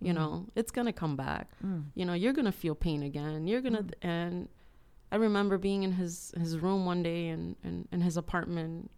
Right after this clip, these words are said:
Speaker 1: He went away for college in Fort Myers, and,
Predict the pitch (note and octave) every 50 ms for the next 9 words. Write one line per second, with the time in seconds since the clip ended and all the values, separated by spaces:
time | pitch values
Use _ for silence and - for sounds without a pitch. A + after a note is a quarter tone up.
0 | - F3 E3+ F3 E3+ E3+ E3+ D#3+ D#3+ D#3+ D#3+ D#3+ D#3+ - - D3+ - - D#3 D3+
1 | D#3 D#3+ D#3+ - D#3 D#3 - E3+ D#3 D#3 D#3+ E3 E3 D#3 D#3 D#3 D#3 D3+ D3 D#3+
2 | D3+ D3+ D3+